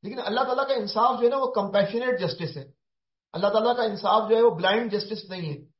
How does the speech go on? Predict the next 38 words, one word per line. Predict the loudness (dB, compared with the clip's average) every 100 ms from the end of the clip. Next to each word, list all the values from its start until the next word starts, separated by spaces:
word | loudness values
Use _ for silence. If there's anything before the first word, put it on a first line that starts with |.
| _ _ _
اللہ | -2 0
کا | 4
انصاف | 4 2 -6 -4 0 2 2
جو |
ہے، | 0 0 -4
ہمدردانہ | -4 -2 0 2 2
انصاف | 0 -2 -2 -2
ہے۔ | -2
اللہ | -4 -4
تعالیٰ | -2 -2
بندوں | -4 -8 -10
کے | -8 -10 -12 -20 _ _ _
اندر | -10 -2 -2
کی | 0 0
حالات | 2 2 2 -2
سے |
بھی | -2
واقف | 0 -2
ہیں، | -4
ان | -6
کی | -6
کمزوری | -6 -6 -2 -2
سے | 0
بھی | 0
واقف | -2 -4 -8
ہیں۔ | -14 -18 _ _ _ _ _ _ _ _ _ _ _ _ _ _ _ _ _ _ _ _ _ -8
صفت | -6 -4
حلم | -4 -4
کا | -2
تقاضا | -2 0 2 2
میں | 0
نے | -2
آپ | -4
کے | -6
سامنے | -8 -6
عرض | -6 -6
کیا | -8
تھا، | -6 -8 -10